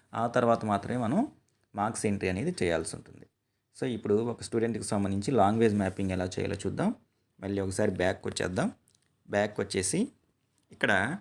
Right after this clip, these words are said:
స్టూడెంట్ లాంగ్వేజ్ మ్యాపింగ్ అని చెప్పేసి ఆప్షన్ ఉంది.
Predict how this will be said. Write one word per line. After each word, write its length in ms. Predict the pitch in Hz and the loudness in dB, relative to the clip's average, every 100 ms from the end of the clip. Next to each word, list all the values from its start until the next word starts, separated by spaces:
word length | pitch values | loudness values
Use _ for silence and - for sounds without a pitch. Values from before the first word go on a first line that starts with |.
| - _ _ _ _ _ _ _ | -12 _ _ _ _ _ _ _
స్టూడెంట్ 480 | - 151 160 175 147 | -2 6 10 10 8
లాంగ్వేజ్ 400 | 123 123 127 120 | 8 8 8 4
మ్యాపింగ్ 380 | 113 107 107 113 | 4 4 2 0
అని 120 | 107 | 2
చెప్పేసి 320 | 107 - 107 - | 0 0 0 4
ఆప్షన్ 360 | 104 107 - | 4 4 -2
ఉంది. 220 | 85 62 | -2 -6